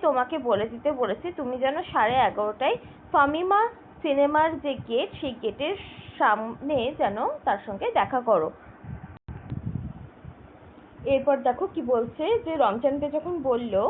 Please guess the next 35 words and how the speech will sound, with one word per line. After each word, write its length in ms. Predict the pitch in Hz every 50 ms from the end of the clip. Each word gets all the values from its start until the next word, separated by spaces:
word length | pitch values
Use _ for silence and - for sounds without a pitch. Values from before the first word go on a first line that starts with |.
| - - - - - - - - -
আহ, 500 | 226 226 226 220 226 226 226 226 226 226 220
যে, 360 | - 240 233 240 240 240 240 240 240 - - - -
"না, 120 | 277 294 311
আমার 360 | 302 254 208 220 247 262 320 -
তাতে 220 | 349 349 339 403
কিছুই 380 | 403 - 330 285 - - 359 320
না, 160 | 277 269 381
কিন্তু 280 | 440 - 339 311 381 370
বিলকিসের 560 | 302 285 247 240 240 - 269 - - 349 349 - -
সঙ্গে, 440 | 339 247 214 202 196 214 226 392 494 - - - - -
অর্থাৎ 280 | - 220 240 240 294 302 - -
লেখকের 680 | 254 214 202 - 269 277 285 - 339 359 392 381 381 349
যে, 440 | - - 294 285 277 277 277 277 277 277 - - - - -
আহ, 300 | 254 226 226 226 226 226 233 233 - -
প্রেমিকা, 480 | 311 311 311 320 330 320 - 240 254 - -
তার 180 | - 220 220 - -
সঙ্গে, 440 | 285 285 285 285 277 294 311 370 427 440 - - - - - -
আহ, 640 | 269 240 240 233 226 226 233 233 233 233 226 233 233
তার 280 | - 269 254 247 254 247
যে 100 | 285 285
বন্ধু 400 | 233 240 247 226 208 208 214 240 320
রমজান 440 | 381 285 226 220 226 240 220 220 226
বে 160 | - 285 427 403
দেখা 280 | 320 233 226 - 262
হয়েছিল 480 | 254 254 220 190 190 - 196 170 175 - - - - - - - -
এবং 400 | - 220 226 233 233 240 247 254 240 -
তাকে 280 | - 226 220 220 294 320
বলে 260 | 240 226 214 214 226
দিতে 220 | 233 - - 370 349
বলেছে, 440 | - 269 240 196 196 - 240 262 302
সেই 120 | - 294 254
লেখককে 420 | 226 196 190 - 240 247 - 294
বলে 240 | 240 202 208 190 180
দিতে 220 | 208 220 214 - 277
বলেছে 480 | 247 233 196 175 185 - 285 359 480